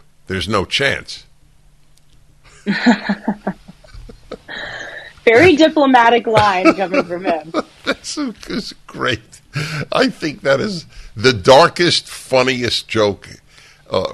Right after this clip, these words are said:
Speaker 1: and it was
Speaker 2: Yeah,
Speaker 1: a real
Speaker 2: it is.
Speaker 1: story. It, it, it's, it's really great. So you asked me if there's hope. Yes, there's hope, but there's no chance. I don't know if there's a chance or there's hope. So to the, to the, the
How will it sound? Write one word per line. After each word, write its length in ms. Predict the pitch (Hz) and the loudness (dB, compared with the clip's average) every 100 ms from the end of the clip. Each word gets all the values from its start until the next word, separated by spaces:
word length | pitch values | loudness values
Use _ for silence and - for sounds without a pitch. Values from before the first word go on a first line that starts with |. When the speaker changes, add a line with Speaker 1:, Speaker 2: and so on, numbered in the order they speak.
| - | -4
Speaker 1:
and 120 | 95 | -2
it 40 | 95 | -2
was 120 | 92 | -2
Speaker 2:
Yeah, 100 | 92 | -2
Speaker 1:
a 40 | |
real 140 | - 107 | 2 4
Speaker 2:
it 60 | |
is. 160 | 190 180 | 4 4
Speaker 1:
story. 220 | 110 98 95 | 2 2 0
It, 180 | 107 104 | -2 -2
it, 200 | 98 113 | -6 -6
it's, 220 | 92 - - | -10 -12 -10
it's 220 | 107 - | -8 -6
really 280 | 117 110 104 | -4 -2 -2
great. 200 | 82 82 | -6 -4
So 140 | - | -2
you 220 | 131 120 | 0 2
asked 240 | 151 165 - | 4 2 0
me 160 | 139 | -6
if 140 | 117 - | -6 -6
there's 300 | 110 101 85 | -6 -4 -2
hope. 300 | 110 101 - | -2 -2 -2
Yes, 280 | 101 95 | -2 -2
there's 260 | - 101 87 | -4 -8 -4
hope, 200 | 101 101 | -4 -4
but 140 | 95 | -6
there's 180 | 87 87 | -8 -4
no 140 | 90 90 | -4 -2
chance. 400 | - 76 - - | -4 -6 -10 -6
I 160 | 110 | -2
don't 120 | 156 160 | 0 0
know 100 | 147 | -2
if 80 | |
there's 200 | - 120 | -2 -4
a 40 | 101 | -6
chance 360 | - 107 101 | -6 -4 -4
or 60 | 95 | -6
there's 220 | 90 85 | -8 -6
hope. 260 | 82 76 - _ - - - _ _ _ - | -6 -6 -8 _ -20 -20 -20 _ _ _ -2
So 180 | 120 | 0
to 180 | 110 127 | 0 -2
the, 140 | 113 120 | -4 -6
to 360 | - 131 110 | -6 -6 -6
the, 340 | 73 - 101 107 | -10 -12 -10 -10
the 380 | - 107 101 | -8 -8 -8